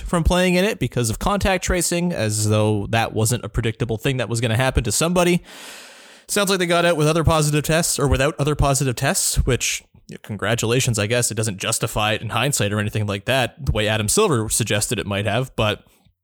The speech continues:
did you have any feelings on the way All-Star went down, or was it a complete non-factor in your weekend?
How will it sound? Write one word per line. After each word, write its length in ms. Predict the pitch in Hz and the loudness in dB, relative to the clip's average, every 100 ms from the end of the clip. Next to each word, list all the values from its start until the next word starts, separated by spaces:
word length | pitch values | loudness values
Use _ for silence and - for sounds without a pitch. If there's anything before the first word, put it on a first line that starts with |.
| _ _ _ _ _ 160 | _ _ _ _ _ -2
did 160 | 139 | 0
you 60 | 120 | 0
have 180 | 127 139 | 0 2
any 160 | 147 | 0
feelings 400 | 135 151 151 147 | 0 0 2 2
on 100 | 147 | 2
the 80 | 147 | 2
way 100 | 139 | 2
All-Star 320 | 143 135 147 | 0 0 0
went 160 | 139 143 | 0 0
down, 240 | 131 131 | 0 2
or 300 | 135 107 104 | 2 0 0
was 160 | 104 110 | 0 0
it 80 | 107 | -2
a 80 | 107 | -2
complete 500 | 110 - 120 110 110 | 0 0 0 -2 -2
non-factor 760 | 107 104 101 110 98 - 101 | 0 0 -2 -4 -4 -4 -4
in 100 | 101 | -2
your 80 | 98 | -4
weekend? 560 | 98 101 104 98 - | -4 -4 -6 -4 -4